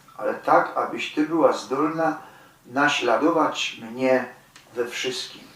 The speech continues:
Moje serce było przepełnione miłością, a umysł wpatrywał się w tajemnicę Boga”.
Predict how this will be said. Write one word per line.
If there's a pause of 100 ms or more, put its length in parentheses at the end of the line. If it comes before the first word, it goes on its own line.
(840)
Moje
serce
było
przepełnione
miłością, (760)
a
umysł
wpatrywał
się
w
tajemnicę
Boga”.